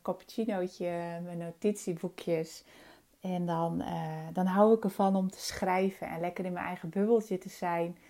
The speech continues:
en te reflecteren op wat er achter me ligt. Eh, en ook gewoon even bewust stil te staan waar ik, waar ik blij van word, waar ik graag naartoe zou willen bewegen. En dan heb ik de afgelopen jaren gewoon heel veel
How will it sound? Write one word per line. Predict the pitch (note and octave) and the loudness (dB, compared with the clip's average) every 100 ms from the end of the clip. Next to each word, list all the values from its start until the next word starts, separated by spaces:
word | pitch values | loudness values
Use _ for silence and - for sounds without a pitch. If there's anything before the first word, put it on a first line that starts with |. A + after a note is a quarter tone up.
| - - _ - | -20 -20 _ -10
en | E3+ E3+ | -8 -4
te | F3+ | 0
reflecteren | E3+ E3+ E3 - F#3+ G#3 G#3 F3+ | 0 0 -8 -2 2 4 4 2
op | F3+ E3+ | -2 -4
wat | D#3+ - | -8 -10
er | |
achter | - F3+ - G3+ | -6 -6 -4 -4
me | G3 | -2
ligt. | F#3+ A3 C#4+ - - - - - _ _ | 0 0 -2 -8 -20 -20 -20 -20 _ _
Eh, | F3 F3 - - | -10 -8 -10 -6
en | G3 - | -4 -2
ook | G3+ G3+ | -2 -2
gewoon | - F#3 F#3 F3+ F3 F3 F3 - _ _ _ - | -4 -4 -2 0 0 -2 -6 -12 _ _ _ -8
even | F#3+ - | -8 -4
bewust | F#3 G3 A#3 | -2 0 0
stil | - - G#3+ B3+ | -2 4 6 6
te | - | 2
staan | - F#3+ F#3 F3+ F3+ | -8 -2 0 0 -2
waar | F3 F3 | -4 -4
ik, | F3 - | -8 -12
waar | E3+ | -12
ik | E3 | -10
blij | - E3 F#3+ G3 | -6 -2 -2 -2
van | E3+ D#3 | -6 -6
word, | D#3+ D#3+ | -6 -6
waar | E3 | -6
ik | E3+ | -6
graag | - F3+ F3 | -8 -12 -10
naartoe | F3+ E3+ F#3+ | -12 -6 -6
zou | - E3 | -6 -4
willen | E3 E3 D#3+ | -4 -4 -4
bewegen. | E3 D#3+ D#3 D#3+ - E3+ - _ _ _ _ _ _ _ _ | -4 -2 -2 -4 -12 -14 -16 _ _ _ _ _ _ _ _
En | - | -4
dan | F#3+ | 0
heb | G3+ G#3+ | 2 0
ik | B3 | 0
de | G#3 | 0
afgelopen | G#3 G#3 G#3 G3 F#3+ F#3+ F#3 | 0 -2 0 2 2 0 -2
jaren | F3+ F#3 G3+ F3 | -2 -2 -2 -4
gewoon | F#3 F3 | -6 -8
heel | E3+ F#3 A#3 | -4 0 0
veel | B3 G#3 F#3+ F3+ E3+ | 0 -2 -2 -2 -4